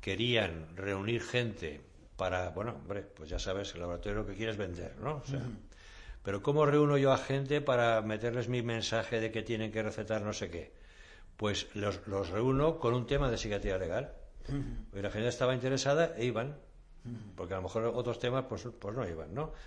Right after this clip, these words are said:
Speaker 1: Así que interés sí que se ha despertado. Ahora, ¿todo el mundo sabe lo que tiene que hacer? Pues yo creo que desgraciadamente no. ¿Eh?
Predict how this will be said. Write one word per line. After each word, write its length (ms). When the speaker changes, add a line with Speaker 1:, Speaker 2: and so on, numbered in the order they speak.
Speaker 1:
Así 140
que 100
interés 540
sí 300
que 140
se 140
ha 80
despertado. 720
Ahora, 500
¿todo 220
el 60
mundo 240
sabe 320
lo 80
que 100
tiene 220
que 60
hacer? 480
Pues 160
yo 120
creo 140
que 80
desgraciadamente 800
no. 180
¿Eh? 140